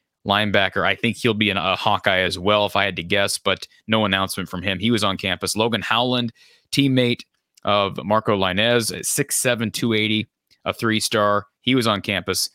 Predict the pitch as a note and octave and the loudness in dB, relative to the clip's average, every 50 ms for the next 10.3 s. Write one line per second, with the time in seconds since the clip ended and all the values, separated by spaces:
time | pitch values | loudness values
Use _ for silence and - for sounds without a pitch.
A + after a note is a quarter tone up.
0 | _ _ - - - B2 B2 - A#2+ G#2+ A#2 A2+ G2+ - - B2 A#2 A2 A2 G2+ | _ _ -8 -4 -2 -2 0 0 -2 -2 -2 -2 -2 -4 -4 -4 -2 -2 -2 -4
1 | F2+ - A#2+ C3 D#3+ C#3 A#2 F#2 E2+ - - - A#2 - - - - G#2+ G#2+ A2 | -4 -2 0 0 0 2 0 0 0 0 -2 -2 -2 -4 -4 -4 -2 -2 0 0
2 | A2 G#2 - - B2 A2+ G#2+ F#2+ - - G#2+ G#2 G#2 G2 F#2+ - G#2 G2+ G2 F#2+ | -2 -4 -4 -4 -4 -4 -2 -2 -2 -2 -2 -2 -2 -2 -4 -2 -2 0 0 0
3 | F#2+ F#2 F2 - - G2+ - - G2+ F2 - F#2 F2+ F#2 F2+ F2 E2+ D#2+ - _ | 0 -2 -4 -6 -8 -6 -4 -4 -4 -4 -4 -4 -2 -2 -2 -2 -4 -6 -10 _
4 | _ _ _ _ _ _ _ _ _ - - B2+ C3 A#2+ - - - G2+ F#2+ F#2 | _ _ _ _ _ _ _ _ _ -4 0 0 2 2 2 2 2 2 2 2
5 | F2+ E2+ - - F2+ E2 D#2+ F2 F2 G2 F2 E2+ - F#2 F2 E2 - F2+ D#2+ - | 0 -2 -2 -2 -4 -4 -4 -4 -2 -2 -2 -4 -4 -4 -6 -4 -4 -4 -2 -2
6 | - - _ _ _ _ _ - - _ _ _ - - D3+ C3+ - - - - | -4 -6 _ _ _ _ _ -20 -20 _ _ _ 0 2 2 2 2 0 0 2
7 | D3 C3 A2+ G#2 - F#2 - - C#3 C3 - - C3+ - - - - B2+ A2+ - | 4 4 4 2 2 0 -2 0 -2 -2 -2 0 -2 0 0 0 0 0 0 0
8 | - - - C3+ B2 A#2 A2 G#2+ A2 A2+ G#2 - A2+ G#2+ G#2 G2 - - G2+ G2+ | -2 0 0 0 2 2 2 0 0 0 0 0 0 0 0 -2 -2 -2 -2 0
9 | G2 G2 G2 F#2+ F2+ - A2+ A2 G#2+ - G#2+ F#2 - G2 E2+ - - A2 G#2+ G#2+ | 0 0 -2 -2 -2 -2 0 0 0 0 -2 -4 -4 -6 -6 -2 -2 0 0 0
10 | - G#2 G2+ G2+ F#2+ _ | 0 0 0 0 -2 _